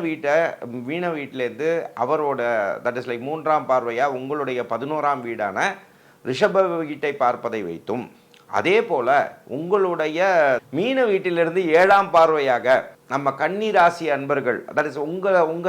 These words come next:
சைட்லேருந்து எடுத்தோம் அப்படின்னா, நம்மளுடைய கடகராசி அன்பர்கள்லேருந்து எடுத்தோம் அப்படின்னா, மூன்றாம் வீட்டை பார்ப்பதும், அதே மாதிரி அவருடைய பத்தாம் பார்வையா உங்களுக்கு வந்து நம்ம தனுசு ராசியான உங்களுடைய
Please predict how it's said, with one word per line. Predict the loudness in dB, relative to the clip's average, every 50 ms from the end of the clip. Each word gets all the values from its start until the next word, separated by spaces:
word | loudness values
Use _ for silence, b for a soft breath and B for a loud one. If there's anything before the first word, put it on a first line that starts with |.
| 0 0
சைட்லேருந்து | 0 0 0 0 2 2 2 2 2 2 2 2 2
எடுத்தோம் | 2 0 -4 -4 -2 -2 -2 -2
அப்படின்னா, | -4 -4 -6 -6 -4 -2 -2 0 0 0 -2
நம்மளுடைய | -4 -4 -2 -2 -2 0 0 -2 -2 -2 0 0 0 0 0 0 0 -2 -2 -4 -4 -4 0
கடகராசி | 0 2 2 2 4 2 2 0 0 -4 -6 -6
அன்பர்கள்லேருந்து | -4 -4 -4 -4 -4 -4 -4 -4 -4 -6 -6 -6 -6 -6 -6
எடுத்தோம் | -8 -8 -8 -8 -8 -8 -6
அப்படின்னா, | -8 -8 -6 -6 -6 -6 -6
மூன்றாம் | -6 -6 -4 0 2 2 2 0 -2
வீட்டை | -10 -10 -10 -10 -8 -6 -6
பார்ப்பதும், | -6 -6 -8 -10 -10 -10 -10 -12 -14 b b b b b b b b b 0
அதே | 2 2 2 2
மாதிரி | 2 0 0 0 -2 -2 -2 -4 -6 -10 -14 -10 -4 -2 0
அவருடைய | 2 4 4 4 4 2 0 0 2 4 4 6 4 4 0
பத்தாம் | -2 0 2 4 4 4 4 4
பார்வையா | 2 2 2 2 0 2 2 2 2 0 -2 -10 -20 -14 -12 -8
உங்களுக்கு | -6 -4 -4 -4 -4 -4
வந்து | -4 -4 -4 -2 -2 0 -2 -2 -4 -6 -6 -8
நம்ம | -6 -4 -4 -4 -4 -6 -8 -6 -2 0
தனுசு | 0 0 0 -4 -8 -6 -6 -6 -4 -6 -8 -10 -10 -10 -8 -6 -2 0
ராசியான | 0 0 0 -2 -8 -10 -8 -6 -6 -6 -6 -6 -6 -10
உங்களுடைய | -10 -8 -6 -4 -4 -2 -4 -4 -6 -6 -6 -4